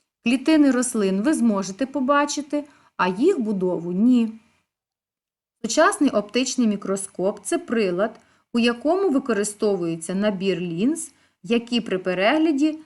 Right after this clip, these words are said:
збільшують зображення дрібних об'єктів. Але наука не зупинялась на місці,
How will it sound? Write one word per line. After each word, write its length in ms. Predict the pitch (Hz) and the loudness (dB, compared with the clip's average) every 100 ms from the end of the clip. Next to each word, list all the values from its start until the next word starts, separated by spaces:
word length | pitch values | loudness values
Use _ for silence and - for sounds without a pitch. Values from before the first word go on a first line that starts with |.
| 185 | -10
збільшують 720 | 180 180 294 330 302 254 175 | -6 -2 0 0 -2 -2 -4
зображення 680 | 170 165 165 190 220 233 | -8 -4 -2 0 0 -2
дрібних 540 | 214 180 165 156 160 - | -2 -4 -8 -8 -8 -4
об'єктів. 680 | 233 214 208 156 - - - _ _ _ _ _ _ _ _ _ | -2 -2 -2 -4 -6 -20 -20 _ _ _ _ _ _ _ _ _
Але 320 | - 208 214 | -2 0 2
наука 500 | 196 180 190 320 381 | 0 0 0 0 0
не 160 | 370 370 | 2 2
зупинялась 760 | 294 - 208 190 170 180 208 | 2 0 0 -2 -2 -2 0
на 140 | 262 320 | 2 2
місці, 540 | 339 220 - - 127 | 2 0 -2 -10 -14